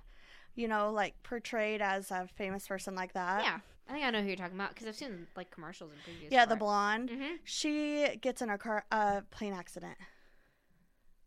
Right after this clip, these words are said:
Speaker 2: I bet they did that because Patsy Cline.
Speaker 1: Maybe.
Speaker 2: I don't know. Is it an old show? Is it, like, sp-, based in an older time?
Speaker 1: No.
Speaker 2: Is it, it's current? Okay.
Speaker 1: Yeah, they talk about famous people like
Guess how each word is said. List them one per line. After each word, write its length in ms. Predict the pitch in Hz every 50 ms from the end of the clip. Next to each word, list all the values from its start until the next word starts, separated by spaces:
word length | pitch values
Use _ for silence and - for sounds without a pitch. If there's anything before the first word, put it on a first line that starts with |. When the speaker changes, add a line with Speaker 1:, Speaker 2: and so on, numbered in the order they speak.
| - - - - - - - - - - _ _ _ _ _ _ _ - 170 - - -
Speaker 2:
I 40 | 196
bet 180 | - 170 160 -
they 120 | 165 160
did 200 | 165 - 170 160 180
that 140 | 160 -
because 220 | - 160 - 170 170
Patsy 340 | - - - 165 - - -
Cline. 380 | - - 196 202 202 185 180 - - - - - - - -
Speaker 1:
Maybe. 440 | 208 185 220 233 220 185 202 214 - - _ - 185 -
Speaker 2:
I 40 | 180
don't 100 | 175 170 165
know. 140 | 165 165 180 _ _ _ - - - _ -
Is 100 | 196 190
it 40 | 208
an 60 | 196
old 300 | 180 165 175 214 233 -
show? 240 | - 262 254 269 - -
Is 140 | 196 180 180
it, 100 | 170 196
like, 160 | 196 190 -
sp-, 160 | - - - - - 180 -
based 280 | 185 180 190 190 -
in 100 | 233 214
an 60 | 220 220
older 260 | 220 220 220 220 220
time? 300 | - 240 233 233 240 247 233
Speaker 1:
No. 300 | 202 202 190 185 190 - - -
Speaker 2:
Is 120 | 175 160
it, 80 | - -
it's 160 | - 185 -
current? 260 | - 180 160 160 - - - - -
Okay. 80 | 180 -
Speaker 1:
Yeah, 140 | 269 262 262
they 120 | 262 262 254
talk 300 | - 262 254 247 247 -
about 260 | 262 233 185 160 -
famous 280 | 220 202 196 196 190
people 280 | - - 190 - 196 190
like 220 | 185 185 185 185